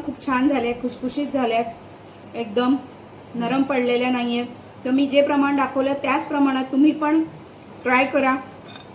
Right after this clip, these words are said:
जसं वाटीचं प्रमाण दाखवलं त्या, त्या वाटीमध्ये मी पूर्ण एक किलो मैदा माझा संपूर्ण भिजला, भिजवला मी तो मैदा, त्याच्यामध्ये भरपूर शंकरपाळ्या झाल्या. जे प्रमाण दाखवलं त्याच प्रमाणात घेऊन तुम्ही पण करून बघा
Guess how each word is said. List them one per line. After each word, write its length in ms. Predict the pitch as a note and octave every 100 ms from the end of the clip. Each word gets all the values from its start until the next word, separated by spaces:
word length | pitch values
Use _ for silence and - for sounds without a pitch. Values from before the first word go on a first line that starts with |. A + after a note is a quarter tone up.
| - - - - - - - - G3
जसं 240 | A#3+ D4
वाटीचं 420 | C#4+ A#3+ C#4+ D4
प्रमाण 320 | D4 C#4 C4+
दाखवलं 360 | C4 - C4 C4
त्या, 240 | C4 B3+
त्या 300 | B3 B3+ B3+
वाटीमध्ये 540 | C#4 C4+ C#4+ C4+ C4+ C4+
मी 120 | C#4+
पूर्ण 300 | D4 C#4 C4+
एक 340 | D4 B3+ D#4 -
किलो 220 | D#4 D#4
मैदा 320 | D4 B3+ C4+
माझा 340 | C4+ B3+ C4 C4+ - - - -
संपूर्ण 400 | C4 B3+ C4+ C#4
भिजला, 420 | C4 A#3 A#3+ B3+ C4 - - - -
भिजवला 520 | A3 A#3+ A#3+ C4 C#4
मी 120 | C#4
तो 140 | B3+
मैदा, 360 | B3 A#3+ A3 B3 F4+ - - - - - - - -
त्याच्यामध्ये 580 | A#3 A3+ B3 A#3+ A3+ C#4+ - -
भरपूर 380 | - B3 A#3+ D4
शंकरपाळ्या 580 | D#4+ D4+ C#4 B3+ B3+ A#3+
झाल्या. 360 | A#3+ A#3 A3 C#4 - - - G#3+
जे 120 | C4+
प्रमाण 340 | C#4+ D4+ D4 D4
दाखवलं 420 | C#4 C#4+ C#4 C#4+
त्याच 380 | C#4+ C4+ D4+ -
प्रमाणात 400 | D4 C#4 C4+ C4
घेऊन 280 | C4+ C#4
तुम्ही 280 | C#4 C4 C4+
पण 200 | C#4+ D4
करून 340 | D#4 B3+ C#4 C#4
बघा 280 | B3 B3